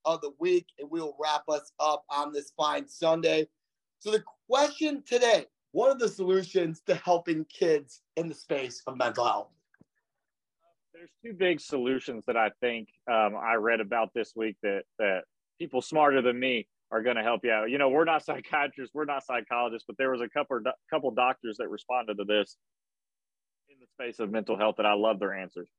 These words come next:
Speaker 2: The first one is get your kids involved in the community, right? Get 'em out playing sports, get 'em involved in, um, different aspects of the community and, and get them around people and other kids of their age. That's,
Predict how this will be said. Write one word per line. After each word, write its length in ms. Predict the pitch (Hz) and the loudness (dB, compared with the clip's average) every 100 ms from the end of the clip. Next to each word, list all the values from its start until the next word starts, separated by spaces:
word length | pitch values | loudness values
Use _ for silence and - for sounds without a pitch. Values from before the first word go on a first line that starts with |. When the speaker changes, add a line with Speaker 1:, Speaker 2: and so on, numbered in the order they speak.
| _ _ _ _ _ _ - - _ 147 | _ _ _ _ _ _ -20 -20 _ 0
Speaker 2:
The 100 | 143 | 4
first 300 | 175 202 175 | 4 4 2
one 100 | 123 | -2
is 60 | |
get 220 | 135 151 | 0 0
your 100 | 160 | -2
kids 300 | - 147 135 | 0 0 0
involved 360 | 120 110 120 113 | 0 2 2 2
in 60 | 104 | -6
the 80 | |
community, 500 | - 95 101 90 82 _ _ _ _ _ _ - | -10 -10 -6 -6 -8 _ _ _ _ _ _ -2
right? 220 | 127 123 | 0 4
Get 140 | 151 | 4
'em 80 | 139 | 4
out 220 | 143 - | 2 0
playing 260 | 135 123 104 | -2 -4 -4
sports, 440 | - 107 92 - | -8 -8 -8 -10
get 140 | - 135 | -4 -2
'em 100 | 143 | -2
involved 500 | 123 113 123 123 113 | -2 0 2 2 -2
in, 320 | 113 110 104 - | -4 -6 -12 -6
um, 260 | 107 101 | -4 -2
different 340 | 120 120 117 107 | 0 0 -2 -2
aspects 460 | 110 - 113 98 | -4 -2 -4 -2
of 80 | 107 | -4
the 60 | 95 | -4
community 480 | 101 104 101 98 98 | -6 -4 -2 0 -2
and, 200 | 90 90 | -2 -8
and 140 | 110 101 | -6 0
get 160 | 131 | 2
them 160 | 151 120 | 2 2
around 300 | 110 113 104 | 2 2 -2
people 300 | 117 113 120 | -6 -4 -4
and 80 | 101 | 0
other 200 | 104 104 - | 0 0 0
kids 200 | 113 98 | -2 -2
of 100 | 92 | -4
their 180 | 104 98 | -2 0
age. 380 | 104 110 - _ _ _ - | 0 -2 -6 _ _ _ -2
That's, 380 | 143 117 - | 0 0 -6